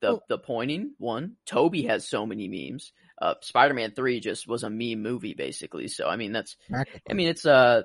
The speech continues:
Speaker 1: Spider-Man
Speaker 2: The
Speaker 1: is
Speaker 2: cultural
Speaker 1: just,
Speaker 2: impact,
Speaker 1: it's,
Speaker 2: I mean, it's,
Speaker 1: man.
Speaker 2: it can't be overlooked.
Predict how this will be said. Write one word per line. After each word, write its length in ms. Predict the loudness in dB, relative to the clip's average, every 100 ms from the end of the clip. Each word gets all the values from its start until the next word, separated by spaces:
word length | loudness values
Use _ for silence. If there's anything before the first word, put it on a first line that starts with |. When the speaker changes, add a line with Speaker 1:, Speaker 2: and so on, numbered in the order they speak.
| -2 -12
Speaker 1:
Spider-Man 540 | -2 -2 -2 -6 -6
Speaker 2:
The 60 | 0
Speaker 1:
is 60 |
Speaker 2:
cultural 460 | 4 4 6 8 8
Speaker 1:
just, 80 | 6
Speaker 2:
impact, 440 | 4 0 -2 -2
Speaker 1:
it's, 140 | -2 -2
Speaker 2:
I 40 |
mean, 260 | -4 -6 -6
it's, 60 |
Speaker 1:
man. 260 | -4 -4 -6
Speaker 2:
it 60 | -2
can't 240 | 0 2
be 140 | 4 6
overlooked. 640 | 6 2 2 -2 -6